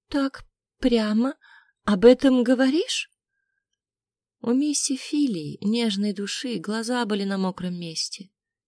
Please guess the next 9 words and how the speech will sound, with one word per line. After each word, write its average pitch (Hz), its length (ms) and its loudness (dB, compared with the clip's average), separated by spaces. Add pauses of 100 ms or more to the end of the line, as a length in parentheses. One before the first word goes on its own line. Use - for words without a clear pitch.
(200)
Или 170 140 -4
это 185 140 -6
какой-то 202 680 -4
особый 208 420 -2
древесный 208 460 -2
сок? - 400 -8 (360)
Ну, 185 420 0
мало 208 320 -2
ли. 143 280 -4